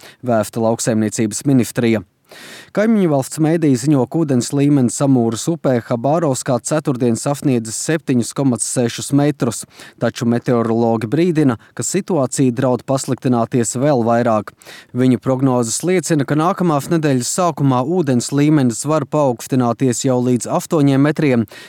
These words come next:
bet sliktākajā gadījumā pat tuvoties deviņu metru atzīmei.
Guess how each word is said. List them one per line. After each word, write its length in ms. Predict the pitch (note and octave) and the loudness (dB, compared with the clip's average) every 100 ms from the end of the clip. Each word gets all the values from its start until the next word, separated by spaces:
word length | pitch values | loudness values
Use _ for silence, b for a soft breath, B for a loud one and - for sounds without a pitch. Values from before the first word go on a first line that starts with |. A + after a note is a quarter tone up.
| B | B
bet 160 | A#2+ - | -4 -4
sliktākajā 600 | F#3 - D#3 C3+ D3 B2+ | -6 -2 -2 0 0 2
gadījumā 540 | B2+ C#3+ C3+ B2+ A#2 A2 | 0 0 2 4 2 0
pat 300 | D3+ F3 - | -2 -4 -4
tuvoties 640 | C3 B2 B2 A2+ B2+ A2 | -4 0 0 0 0 0
deviņu 480 | A2 C#3 B2 A2+ G#2+ | 0 0 2 0 0
metru 400 | A#2+ A#2 - B2 | 0 -2 0 -2
atzīmei. 560 | B2 A#2 B2 A2+ A2 | 0 2 2 2 0